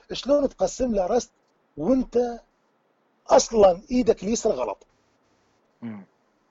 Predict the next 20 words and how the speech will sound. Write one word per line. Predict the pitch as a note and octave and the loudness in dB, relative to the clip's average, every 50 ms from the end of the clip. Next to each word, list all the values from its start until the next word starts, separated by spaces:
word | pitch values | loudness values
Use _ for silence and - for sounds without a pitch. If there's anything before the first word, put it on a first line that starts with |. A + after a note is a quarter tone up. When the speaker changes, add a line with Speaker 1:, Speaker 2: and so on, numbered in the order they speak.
| _ _ _ _ _ _ - | _ _ _ _ _ _ -6
Speaker 1:
أنت | G#3+ A3+ - G#3+ | -4 -2 0 2
ما | G3 A#3 C4 | 2 4 4
متعود | C4+ A#3+ - - - C4 A#3+ G#3 | 4 4 4 4 4 4 4 4
تلبس | - B3 A#3 G3+ G#3+ - - | 2 -2 -2 -2 -2 -4 -6
كشتبان | - F#3+ - - G3+ F3+ A3 A3+ A3+ G#3 _ _ _ _ _ - | -8 -12 -10 -10 -8 -8 -6 -8 -8 -10 _ _ _ _ _ -12
بالإيد | E3 E3+ D#3+ D#3 C#3 | -10 -8 -8 -10 -8
اليسرى. | B2+ B2+ - - - - _ _ _ _ _ _ _ _ _ _ _ _ _ _ _ _ - | -10 -12 -12 -12 -16 -20 _ _ _ _ _ _ _ _ _ _ _ _ _ _ _ _ -16
Speaker 2:
مم. | A#2+ A2+ G#2 G2 - _ _ - | -14 -14 -14 -16 -20 _ _ -4
Speaker 1:
يعني | C#3+ D3 D#3 D#3+ D#3+ | -4 -4 -4 -4 -4
كارثة، | - - D#3+ E3 F#3+ F#3 F3+ D3 D3+ | 0 2 4 4 4 4 2 -2 -6
كارثة. | - - D#3 D3+ D#3 D3 - C#3 - _ - - - - | -4 -2 0 0 0 0 -2 -8 -14 _ -16 -20 -8 0
ماكو | E3 E3+ F#3+ G3 - - E3+ | 2 4 4 4 4 0 -4
قفلات، | - D#3 C#3 - C#3+ C3+ B2+ C3 B2+ B2 - _ - | -4 -4 -4 -4 -6 -10 -10 -10 -10 -14 -16 _ -10
ماكو | - C#3+ C#3 - D3+ | -8 -8 -8 -8 -10
جمل، | B2 A#2 C#3 C3 C3+ B2+ B2 B2+ B2 - _ - - - - | -12 -10 -12 -12 -12 -12 -14 -14 -16 -18 _ -20 -20 -8 0
ماكو | D#3 G3+ A#3 - A#3 | 2 2 2 2 0
تقنيات | - - G3 - - F#3+ F#3 F3+ E3+ E3+ F3+ G#3 A#3+ C4 C4 - | -2 -2 -2 0 0 0 0 -2 -6 -8 -4 -2 -2 -2 -2 -2
العزف | A#3+ G#3 - - - - - D#3+ F#3+ F#3+ - _ _ _ _ _ - - | -4 -4 -4 -4 -6 -6 -6 -8 -10 -14 -14 _ _ _ _ _ -14 -10
العربية. | D3+ - - C3 C#3 C3+ A#2+ A#2 C3+ B2+ A2+ G2+ F2 _ _ _ _ _ _ _ _ _ - | -8 -6 -4 -4 -4 -4 -4 -6 -8 -10 -10 -10 -12 _ _ _ _ _ _ _ _ _ -16
Speaker 2:
مم. | A2 G#2 G2+ F#2+ | -16 -14 -14 -16